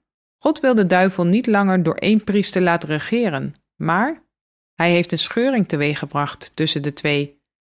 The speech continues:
zodat de mensen door Christus allebei makkelijker kunnen overwinnen." Wycliffe predikte net als Jezus het evangelie aan de armen. Hij nam er geen genoegen mee dat het licht alleen in hun eenvoudige woningen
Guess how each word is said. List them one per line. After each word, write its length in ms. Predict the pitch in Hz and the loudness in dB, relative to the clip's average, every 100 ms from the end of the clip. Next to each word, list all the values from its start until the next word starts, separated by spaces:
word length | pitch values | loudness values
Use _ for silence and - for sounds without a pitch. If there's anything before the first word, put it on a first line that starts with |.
| _ _ | _ _
zodat 380 | - 185 180 175 | -4 0 2 2
de 60 | |
mensen 400 | 165 170 226 - | 0 2 0 0
door 160 | 147 151 | -2 -4
Christus 680 | - 208 226 - 139 165 - | -4 -2 -2 -2 -6 -6 -8
allebei 500 | - 247 262 185 185 | -2 0 2 2 2
makkelijker 560 | 175 151 220 233 220 190 | 0 0 -2 -4 -4 -4
kunnen 220 | 175 175 | -2 -2
overwinnen." 640 | 147 156 151 220 147 139 151 _ _ _ _ _ _ _ _ _ _ _ | -2 -2 0 0 0 -4 -12 _ _ _ _ _ _ _ _ _ _ _
Wycliffe 640 | - 156 185 175 147 - - | 0 2 2 0 -2 -2 -4
predikte 480 | 165 180 165 165 | 0 2 2 0
net 260 | 160 175 220 | 0 0 0
als 140 | 165 | -2
Jezus 480 | - 160 196 - 131 | 0 2 2 0 -4
het 140 | 156 147 | -4 -2
evangelie 640 | 156 160 - 190 202 147 | -2 -2 -2 2 2 0
aan 100 | 143 | -2
de 100 | 151 | -2
armen. 560 | - 240 202 135 151 _ _ _ _ _ _ _ | 0 2 0 -2 -8 _ _ _ _ _ _ _
Hij 140 | 180 | 2
nam 200 | 190 190 | 4 4
er 60 | 180 | 2
geen 240 | 220 254 | 0 0
genoegen 440 | - 165 151 - | 0 0 -2 -4
mee 200 | 139 139 | -4 -2
dat 200 | 180 170 | 0 0
het 140 | 170 160 | 0 0
licht 300 | 180 180 - | 0 0 -2
alleen 440 | 160 180 185 170 - | 0 2 2 0 -2
in 140 | 156 | -2
hun 260 | 156 170 226 | 0 2 2
eenvoudige 720 | 196 170 - 165 196 190 147 | 2 0 0 2 2 0 -2
woningen 560 | 143 196 208 135 135 | 0 2 2 0 -2